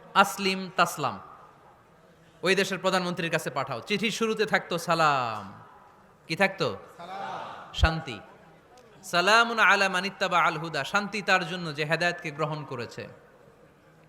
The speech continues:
আসলিম তাসলাম, ইসলাম মানো, দুনিয়াতেও শান্তি, আখেরাতেও তোমার শান্তিতে রাখবে কে? আবার আল্লাহর নিজেরও একটা নাম সালাম,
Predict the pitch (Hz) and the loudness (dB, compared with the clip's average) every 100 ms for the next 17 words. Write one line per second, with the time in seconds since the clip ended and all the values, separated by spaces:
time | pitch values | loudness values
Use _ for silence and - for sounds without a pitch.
0 | _ _ _ 185 190 220 240 220 220 208 | _ _ _ -2 0 0 -2 2 2 2
1 | 208 185 180 - 208 196 180 151 135 165 | 2 0 -2 -4 -2 0 -2 -4 -6 -4
2 | 190 196 196 180 180 160 147 117 - - | -2 -2 -2 -2 -2 -2 -4 -8 -12 -4
3 | 147 156 196 180 175 160 165 151 147 170 | -2 0 2 0 0 -4 -2 -4 -4 -4
4 | 175 160 139 135 151 156 180 208 147 101 | -4 -6 -2 2 2 2 4 6 6 4
5 | - - - - - - - - - - | -6 -16 -14 -10 -8 -6 -6 -8 -6 -2
6 | 180 196 185 196 202 190 196 202 220 202 | 2 4 4 4 2 2 2 4 6 6
7 | 202 185 180 170 180 160 151 117 | 4 2 2 2 0 2 2 -2